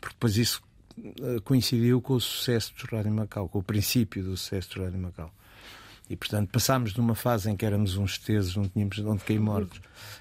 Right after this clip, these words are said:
Íamos, eh, à chinchada, roupa à fruta, chamava-se chinchada na altura, eh, porque não havia comida. E, e passámos depois, de repente, para ter algum, com o conforto de já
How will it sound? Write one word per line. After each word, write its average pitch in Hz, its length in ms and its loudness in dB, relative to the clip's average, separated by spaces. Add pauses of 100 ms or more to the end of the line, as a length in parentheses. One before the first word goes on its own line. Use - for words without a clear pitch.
(180)
Íamos, 104 520 2
eh, 107 500 -4
à 107 60 -2
chinchada, 101 840 0 (140)
roupa 104 240 -2
à 95 40 -4
fruta, 98 480 -2
chamava-se 95 580 -6
chinchada 101 440 -4
na 95 120 -4
altura, 104 300 -6 (640)
eh, 117 540 4
porque 107 200 -2
não 120 100 4
havia 123 280 4
comida. 139 540 0 (200)
E, 101 800 0
e 101 40 -4
passámos 110 540 -2 (180)
depois, 117 220 -8 (180)
de 107 100 -2
repente, 95 300 -4
para 95 140 -6
ter 98 160 -4
algum, 95 600 -6
com 104 140 -8
o 92 60 -6
conforto 92 460 -6
de - 80 -10
já 98 100 -6